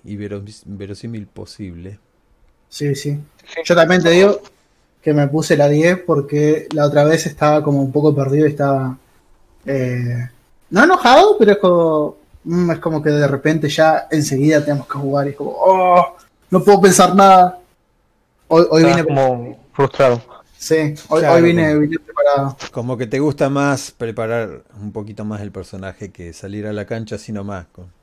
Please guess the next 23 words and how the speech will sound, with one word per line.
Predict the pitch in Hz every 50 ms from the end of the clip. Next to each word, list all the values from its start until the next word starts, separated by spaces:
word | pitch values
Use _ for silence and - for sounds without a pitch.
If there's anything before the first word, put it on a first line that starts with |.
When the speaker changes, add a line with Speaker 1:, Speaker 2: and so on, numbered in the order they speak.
| _ _ _ _ _ _ _ _ _ _ _ _ _ _ _ _ _ _ -
Speaker 2:
Sí, | - - 160 156 147
sí, | 151 151 147 143
sí. | - - 143 139 135 - - _ _ _ _ _ _ _ _ _ _ _ _ _
Speaker 3:
Yo | 147 143 147
digo, | 151 151 139 127 123 - -
"Oye, | 160 160 151 139
¿quieres | - 156 156 151 -
jugar | - 156 156 156
rol?". | 165 180 190 - - 175 - _ _ _ _ _ _ _ _ _ _ _ - - - _ - - - _
Ahora. | - 135 139 143 120 110 - -
<laughs> | 147 143 - - - 165 139 - 196 190 - - 220 - 220 190
Speaker 1:
<laughs> | - - 196 - - - - 202 208 208 -
Fue | - 151 147
muy | 151 147 131 117
rápido, | 113 113 117 113 - - 147 - 98 98
¿no? | 101 101 - - - - - - - - _ _
Dejá | - 127 117 -
Speaker 2:
Claro, | 180 190 190 170
Speaker 1:
de | 170 180 156
Speaker 2:
¿viste? | 139 156 156
Speaker 1:
asimilarlo, | 156 151 143 143
dijo. | 139 139 147
<laughs> | 139